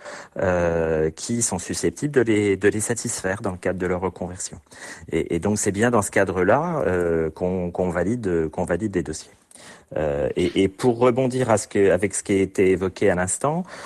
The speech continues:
sur la notion de territoire, hein, je pense qu'effectivement, euh, la reconversion et les transitions écologiques, on le voit bien, sont pas les mêmes,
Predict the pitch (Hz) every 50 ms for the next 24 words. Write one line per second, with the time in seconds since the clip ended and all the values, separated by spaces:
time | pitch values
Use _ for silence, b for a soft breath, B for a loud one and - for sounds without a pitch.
0 | B B B - - 95 95 95 98 101 98 - - 139 127 117 - 127 120 107
1 | 120 110 - - 156 160 175 190 190 - 123 113 127 139 131 - 101 101 - -
2 | - 95 - 113 95 - - - 110 110 110 127 143 156 170 165 131 98 95 92
3 | 90 87 87 90 85 90 95 98 - 117 104 113 110 104 - - 120 104 85 -
4 | - 113 104 113 107 - - 113 101 101 - - 98 - 185 92 135 175 175 -
5 | - B B B B B B B - 104 101 98 110 104 107 120 143 170 - -
6 | 135 117 - 139 139 139 123 117 120 113 110 101 85